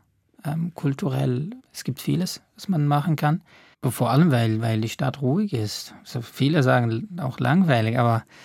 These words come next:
für mich ist es einfach eine ruhige Stadt, schöne Stadt, alt auch. Und, äh, es gibt viele Orte, die mir,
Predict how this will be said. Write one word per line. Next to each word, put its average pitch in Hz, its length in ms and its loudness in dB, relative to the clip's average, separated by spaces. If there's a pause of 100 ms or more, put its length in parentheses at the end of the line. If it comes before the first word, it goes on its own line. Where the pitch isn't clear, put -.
(220)
für - 180 0
mich 139 200 4
ist 147 160 -4
es - 220 -2
einfach 131 300 2
eine 123 180 0
ruhige 165 400 6
Stadt, 151 320 2
schöne 170 460 4
Stadt, - 540 -6 (360)
alt 160 480 0 (360)
auch. 165 340 -4 (840)
Und, 139 420 0
äh, 131 460 2
es - 180 -4
gibt - 220 -4
viele 143 260 0
Orte, 135 320 0
die 139 140 -2
mir, 139 320 0